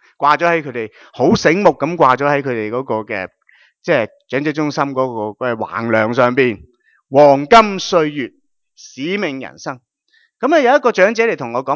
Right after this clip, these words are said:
「啊，牧師，唔好使咁多錢喺我哋身上啦，教會咁，用咁多錢啊。」我話：「唔使擔心，唔使擔心，啲錢唔係使喺你身上嘅。」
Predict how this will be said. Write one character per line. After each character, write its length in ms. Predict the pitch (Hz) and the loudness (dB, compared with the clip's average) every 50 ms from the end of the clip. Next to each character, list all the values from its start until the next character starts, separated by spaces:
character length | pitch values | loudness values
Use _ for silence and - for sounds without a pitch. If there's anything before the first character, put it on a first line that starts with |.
| 185 | -2
「啊， 40 | 214 | 0
牧 120 | 233 233 233 | 0 0 0
師， 400 | - - 311 311 311 294 285 269 | 0 0 0 0 0 0 -2 -6
唔 340 | 247 247 208 190 202 214 233 | -8 -12 -16 -16 -12 -12 -10
好 60 | 294 | -12
使 140 | - - 254 | -10 -10 -10
咁 260 | 302 277 285 269 269 | -8 -6 -6 -4 -2
多 140 | 277 285 285 | -2 -2 -2
錢 200 | - - 269 277 | -4 -6 -6 -4
喺 140 | 294 277 262 | -2 -2 0
我 80 | 247 | -2
哋 60 | 240 | -2
身 200 | 214 277 277 277 | -2 -2 -4 -2
上 240 | 247 240 208 208 220 | 0 0 0 0 2
啦， 320 | 233 226 226 220 220 220 - _ _ _ _ _ _ _ _ _ _ 269 _ _ | 2 2 2 2 0 -4 -8 _ _ _ _ _ _ _ _ _ _ _ _ _
教 260 | - 202 226 240 240 | -2 0 2 2 2
會 180 | 226 262 262 269 | 0 0 -2 -2
咁， 520 | 254 247 247 240 240 240 240 240 240 233 | -4 -4 -6 -4 -4 -4 -4 -6 -8 -10
用 200 | 220 214 214 220 | -12 -12 -10 -8
咁 180 | 226 240 240 247 | -8 -8 -6 -6
多 140 | 262 254 | -6 -6
錢 340 | - - 190 185 214 247 247 | -6 -8 -10 -8 -8 -10 -8
啊。」 280 | 190 196 214 226 208 - _ _ _ _ _ _ _ _ _ _ _ _ _ _ _ | -8 -8 -8 -8 -10 -14 _ _ _ _ _ _ _ _ _ _ _ _ _ _ _
我 100 | 139 139 | -8 -8
話： 60 | 135 117 107 | -8 -8 -10
「唔 140 | 107 120 120 | -12 -14 -12
使 80 | 143 | -12
擔 280 | 165 180 202 214 214 208 | -10 -6 -6 -6 -4 -2
心， 400 | 226 226 220 208 175 127 92 87 _ _ _ _ _ _ _ _ _ _ _ _ _ _ _ _ _ - 123 | -2 -2 -2 -2 -4 -6 -10 -12 _ _ _ _ _ _ _ _ _ _ _ _ _ _ _ _ _ -18 -12
唔 40 | 131 | -8
使 60 | 160 | -8
擔 260 | 185 202 220 214 202 | -6 -4 -4 -4 -2
心， 80 | 233 220 196 202 | -2 -2 -2 -2
啲 100 | 220 208 | -8 -10
錢 200 | - 196 208 165 | -10 -8 -8 -6
唔 40 | 120 | -6
係 100 | 135 135 | -6 -6
使 80 | - 139 | -2 -2
喺 160 | 165 196 190 | 0 0 0
你 120 | 175 170 | 0 0
身 180 | 165 202 196 190 | 2 2 2 4
上 180 | 185 151 143 | 4 2 4
嘅。」 340 | 156 160 156 135 92 101 117 | 4 4 2 2 0 -4 -10